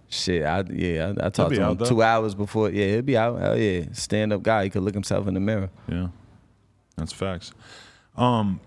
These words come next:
Speaker 2: but, okay, you got anything in particular that you want the people to look out for? Anything, uh, that you're excited
Speaker 1: Blanco
Speaker 2: about?
Speaker 1: four. When's this interview dropping?
Speaker 2: Probably next week.
Speaker 1: So, like, after the twentieth?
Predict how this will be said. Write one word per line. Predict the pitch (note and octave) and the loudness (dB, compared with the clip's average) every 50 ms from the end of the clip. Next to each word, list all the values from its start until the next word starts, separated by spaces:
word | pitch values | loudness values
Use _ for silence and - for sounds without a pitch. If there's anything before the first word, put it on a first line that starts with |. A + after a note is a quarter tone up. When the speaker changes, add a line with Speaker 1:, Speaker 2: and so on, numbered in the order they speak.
| - | 0
Speaker 2:
but, | A#2+ A#2+ A#2 | 2 2 2
okay, | A#2+ - A#2 G#2 | 2 2 0 0
you | G2+ | 0
got | G2 A#2 G#2+ | 0 0 0
anything | G#2+ A2+ G#2 A2+ G#2+ | 2 0 0 0 -2
in | G#2 | -2
particular | F#2+ F#2+ - - A2+ G2 A2+ G#2+ G#2 G#2 | -2 -4 -4 -4 -4 -2 0 0 0 0
that | G2 G#2 G2+ | 0 0 -2
you | F#2 F2+ G2+ G#2 G#2 | -2 -2 0 0 2
want | G#2 G2+ F#2+ - - - | 0 0 -2 -4 -6 -8
the | G2+ | -4
people | - - G#2 F#2+ G2 | -2 -2 -2 0 0
to | F#2+ F#2 | 0 0
look | F#2+ G2+ F#2 - | 0 -2 0 0
out | G#2+ A2+ A2 - | 0 -2 -2 -2
for? | - C#3 C3+ C3 B2+ B2+ A#2+ | -2 0 2 2 2 2 2
Anything, | A2 A2+ G#2+ G2+ A2 G#2+ G#2 | 0 0 -2 -2 -2 -2 0
uh, | G#2 G#2 G2+ G2+ G2+ G2 G2 | -2 -2 -2 -2 -2 -2 -2
that | G2 G#2 | -2 -2
you're | G#2 G#2+ G#2 | -2 -2 -4
excited | F#2+ - A#2 A#2 | -4 -2 0 2
Speaker 1:
Blanco | A#2+ B2 C3 C3+ B2+ A#2+ | 4 4 4 4 2 2
Speaker 2:
about? | A#2 G#2 | 0 -2
Speaker 1:
four. | - - B2+ B2+ A#2 G#2+ | -2 0 2 2 4 4
When's | G#2 A#2+ C3 A2+ | 4 2 2 2
this | B2 B2+ G#2 | 0 0 0
interview | - B2+ B2+ A#2+ A2 A#2 A2 | 2 2 2 2 2 0 2
dropping? | F#2+ A2 G2+ F#2+ E2+ E2 E2+ E2+ E2+ - - | 2 2 2 2 0 -2 -6 -8 -10 -8 -6
Speaker 2:
Probably | A#2 A2 G2+ | -4 -2 -2
next | F2+ F2 E2+ - | -2 -2 -4 -4
week. | E2+ F2 G2+ - - - - - - - _ _ _ _ _ _ _ _ _ _ _ _ _ _ _ _ _ _ _ _ _ _ | -4 -4 -6 -6 -8 -12 -20 -20 -20 -20 _ _ _ _ _ _ _ _ _ _ _ _ _ _ _ _ _ _ _ _ _ _
Speaker 1:
So, | - - - G#2+ G2 | -8 -4 0 0 2
like, | F#2+ F#2 F2 D#2+ - | 2 2 0 2 2
after | - G#2 G#2+ - - G#2+ | 2 2 2 0 -2 -2
the | G#2 G2+ | -2 -2
twentieth? | G2 - - A2+ A2+ A#2 A2+ A2+ A2+ G#2+ - | -4 -2 -2 -2 0 0 0 -2 -4 -6 -10